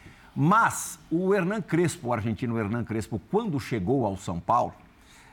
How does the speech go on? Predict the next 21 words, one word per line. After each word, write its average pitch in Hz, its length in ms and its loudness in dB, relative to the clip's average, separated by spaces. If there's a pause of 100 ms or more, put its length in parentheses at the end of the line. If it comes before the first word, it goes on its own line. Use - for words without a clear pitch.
é, 101 300 0
teve 131 240 0
pouquíssimo 160 440 -4
tempo 127 240 -4
pra, 95 300 0
pra 98 160 -4
conhecer 101 400 -4
o 104 40 -2
grupo. 131 280 -4
O - 20 -20
Campeonato 101 360 -4
Brasileiro 98 420 -2
terminou, 107 760 0
é, 95 260 -4
num 117 260 -2
dia, 151 360 -2
quatro 147 340 -4
ou 110 40 -8
cinco 117 220 -8
dias 117 200 -4
depois, 135 440 -2